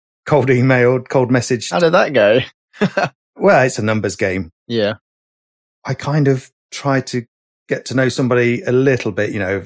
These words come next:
Speaker 1: a first introduction via LinkedIn,
Speaker 2: Yeah, yeah, yeah.
Speaker 1: which is a great tool for mining business people.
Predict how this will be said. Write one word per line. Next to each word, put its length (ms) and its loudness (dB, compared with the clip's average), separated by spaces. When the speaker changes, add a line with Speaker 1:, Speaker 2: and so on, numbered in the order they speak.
Speaker 1:
a 60 -8
first 280 -4
introduction 540 -6
via 220 0
LinkedIn, 380 -2
Speaker 2:
Yeah, 80 2
yeah, 260 0
yeah. 140 -6
Speaker 1:
which 200 -6
is 240 -2
a 160 -4
great 340 0
tool 180 -8
for 140 -10
mining 520 -4
business 340 -10
people. 340 -12